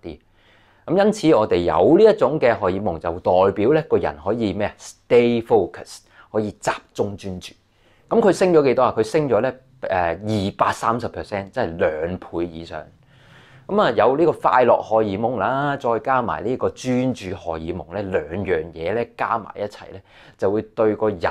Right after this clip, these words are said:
嘅精神度啦，同埋整體嘅健康度呢，係可以提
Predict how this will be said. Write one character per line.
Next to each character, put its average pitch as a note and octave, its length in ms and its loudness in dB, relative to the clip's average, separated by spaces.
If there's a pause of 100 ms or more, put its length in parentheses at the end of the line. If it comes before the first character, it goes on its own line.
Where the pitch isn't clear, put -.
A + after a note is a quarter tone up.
(160)
嘅 G#2 140 -8
精 C#3+ 240 0
神 D#2 260 -8
度 E2 200 -6
啦， A2+ 160 -4
同 E2+ 120 -18
埋 D#2 200 -10
整 - 340 -8
體 - 60 -14
嘅 F2 400 -6
健 D#2+ 180 -14
康 G2 320 -6
度 D#2 180 -14
呢， E2+ 80 -10 (380)
係 D#2+ 100 -10
可 E2+ 160 -6
以 F2+ 180 -6
提 - 260 -8